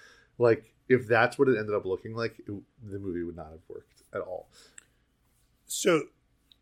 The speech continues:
Speaker 2: the other thing that's crazy about the C G I in this movie, and the reason it works, and I heard this on the Corridor Crew video, and then I watched a video about it as well. So Phil Tippett,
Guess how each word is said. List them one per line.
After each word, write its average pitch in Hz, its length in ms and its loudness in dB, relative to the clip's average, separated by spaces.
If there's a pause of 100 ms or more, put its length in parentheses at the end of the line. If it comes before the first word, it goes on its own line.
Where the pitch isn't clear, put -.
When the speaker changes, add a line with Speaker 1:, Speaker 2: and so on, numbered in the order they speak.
(120)
Speaker 2:
the 175 140 2
other 226 180 2
thing 254 120 -4
that's 240 140 -4
crazy 170 300 -2
about 151 160 0
the - 60 -16
C 160 140 -8
G 143 120 -2
I 135 60 -2
in 135 60 -6
this 135 160 -14
movie, 120 440 -10
and 147 100 -4
the 139 60 -4
reason 156 240 -2
it 160 80 -8
works, 123 280 -12
and 127 80 -6
I 131 40 -4
heard 165 200 -4
this 165 160 -6
on 147 120 -4
the 131 100 -8
Corridor 170 400 0
Crew 151 220 -4
video, 139 280 -4
and 131 80 -10
then 131 120 -10
I 127 40 -6
watched 131 520 -4
a 135 80 -10
video 123 340 -10
about 120 300 -14
it 117 160 -16 (640)
as 123 140 -10
well. 127 360 0
So - 160 -4
Phil 202 200 4
Tippett, 165 360 2